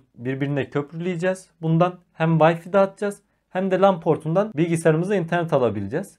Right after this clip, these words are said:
Her iki işlemi de aynı anda yapabiliriz yani. Bununla ana modemi nasıl köprüleyeceğimizi göstereceğim şimdi size. Uç çakma işlemlerimiz bu kadardı. Şu listeyi tekrar göstereyim. Şey sıralamasını. Kablo sıralamasını.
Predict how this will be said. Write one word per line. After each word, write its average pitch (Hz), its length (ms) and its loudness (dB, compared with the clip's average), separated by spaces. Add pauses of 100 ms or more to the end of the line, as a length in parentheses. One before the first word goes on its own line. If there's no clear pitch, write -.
Her 175 160 -2
iki 160 180 -6
işlemi 123 340 -4
de 165 40 2
aynı 147 220 2
anda 120 180 -2
yapabiliriz 107 600 -4
yani. 95 280 -6 (160)
Bununla 185 420 0
ana 185 200 4
modemi 175 400 2
nasıl 160 260 -2
köprüleyeceğimizi 143 840 -2
göstereceğim 104 600 -4
şimdi 98 260 -10
size. 117 340 -12 (100)
Uç 175 180 -10
çakma 175 340 0
işlemlerimiz 151 680 -2
bu 165 100 -8
kadardı. 107 560 -4
Şu 190 120 -4
listeyi 165 360 -2
tekrar 160 340 4
göstereyim. 147 680 -4 (140)
Şey 123 220 -2
sıralamasını. 110 840 -4 (320)
Kablo 110 280 -4
sıralamasını. 104 760 -8